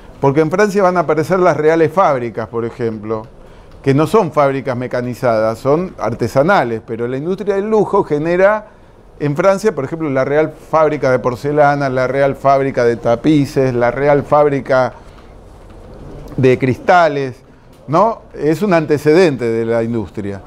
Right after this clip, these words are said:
Esta, este absolutismo monárquico que necesita productos de la industria del lujo, porque además que la monarquía está rodeada de cortes,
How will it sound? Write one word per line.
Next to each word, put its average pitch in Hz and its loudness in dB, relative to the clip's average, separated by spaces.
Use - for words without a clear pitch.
Esta, 147 2
este 156 0
absolutismo 147 0
monárquico 190 0
que 139 -2
necesita 139 0
productos 147 -2
de 131 -2
la 123 0
industria 131 -2
del 123 4
lujo, 110 0
porque 117 0
además 170 2
que 139 -10
la 127 -6
monarquía 151 -4
está 165 0
rodeada 143 2
de 135 -2
cortes, 156 -2